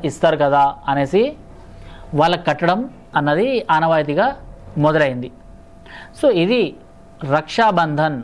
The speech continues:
రాఖీ డే సెలబ్రేషన్స్ గురించి ఇక్కడ మన పురాణాల్లో దొరికే స్టోరీ అన్నమాట. So, ఇలాంటి కథలు ఒక్కొక్క రాష్ట్రానికి ఒక్కొక్క విధంగా మనకు కనిపిస్తాయి. మన రామాయణాన్ని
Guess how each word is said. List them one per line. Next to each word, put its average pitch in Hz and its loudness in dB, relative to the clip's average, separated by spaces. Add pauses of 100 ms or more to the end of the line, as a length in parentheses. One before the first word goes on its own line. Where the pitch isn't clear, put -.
(160)
రాఖీ 156 0 (100)
డే 131 -2 (320)
సెలబ్రేషన్స్ 139 0
గురించి 131 -2 (580)
ఇక్కడ 135 0
మన 131 0
పురాణాల్లో 160 0
దొరికే 147 0 (160)
స్టోరీ 156 0
అన్నమాట. 127 -6 (720)
So, 220 4
ఇలాంటి 165 2
కథలు 156 2
ఒక్కొక్క 151 0
రాష్ట్రానికి 151 -2
ఒక్కొక్క 160 -4
విధంగా 147 0
మనకు 135 -2
కనిపిస్తాయి. 135 0
మన 170 0
రామాయణాన్ని 151 -2